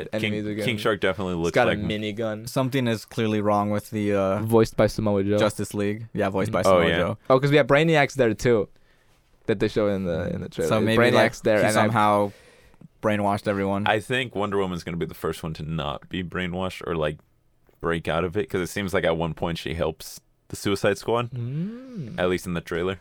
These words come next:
Speaker 2: I love how, uh, at the beginning of this trailer, it's Boomerang. It's, was it Boomerang Man?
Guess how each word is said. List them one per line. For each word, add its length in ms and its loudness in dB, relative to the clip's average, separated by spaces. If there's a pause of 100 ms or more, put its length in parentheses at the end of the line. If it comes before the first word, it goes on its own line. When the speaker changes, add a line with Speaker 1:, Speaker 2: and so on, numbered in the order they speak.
Speaker 2:
I 140 2
love 280 4
how, 160 8 (100)
uh, 340 8
at 160 2
the 140 4
beginning 360 2
of 100 4
this 180 2
trailer, 440 4
it's 180 0
Boomerang. 840 0 (160)
It's, 300 -4
was 160 -4
it 100 -8
Boomerang 300 2
Man? 220 2